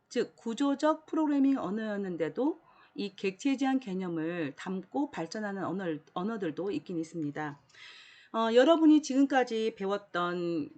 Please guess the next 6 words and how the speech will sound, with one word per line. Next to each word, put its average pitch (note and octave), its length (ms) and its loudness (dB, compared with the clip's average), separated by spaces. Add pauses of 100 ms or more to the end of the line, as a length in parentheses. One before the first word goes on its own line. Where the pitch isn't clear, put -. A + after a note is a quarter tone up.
반복문이라든지 F3+ 1500 -2 (160)
또는 F#3 220 -6
저장하는 F3+ 680 -4
구조들 E3 480 -6 (720)
또는 G3+ 180 -4
판단문 C#4+ 640 2